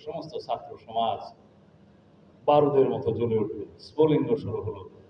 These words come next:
যে কে বলেছে, কে বলেছে স্বৈরাচার, স্বৈরাচার, তুমি কে, আমি কে, রাজাকার, রাজাকার। সেই আন্দোলন আর থামাবে সাধ্য কার? ষোলো তারিখের পরে, সেই ষোলো তারিখ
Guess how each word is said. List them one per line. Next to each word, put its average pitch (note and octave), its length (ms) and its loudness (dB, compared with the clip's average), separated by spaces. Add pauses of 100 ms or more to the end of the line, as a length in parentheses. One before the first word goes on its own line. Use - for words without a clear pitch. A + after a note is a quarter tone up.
(140)
যে A2+ 140 -4 (420)
কে C3+ 120 2
বলেছে, A#2+ 420 -2
কে B2 160 -12 (120)
বলেছে G#2+ 320 -6
স্বৈরাচার, G#2+ 520 0
স্বৈরাচার, G#2+ 520 -6 (160)
তুমি C3 260 -12
কে, G#2 200 -10
আমি G#2 160 -10
কে, G2 140 -20 (100)
রাজাকার, G#2 480 -8
রাজাকার। G#2 440 -20 (1300)
সেই F#3 240 6
আন্দোলন F#3+ 440 10 (600)
আর C#3+ 260 6 (140)
থামাবে B2 360 -2
সাধ্য A2+ 380 -6
কার? G#2+ 420 -2
ষোলো A2 280 -8 (140)
তারিখের G#2 340 -20 (160)
পরে, G#2 220 -6 (520)
সেই B2 200 -6
ষোলো B2 300 2
তারিখ C#3 300 2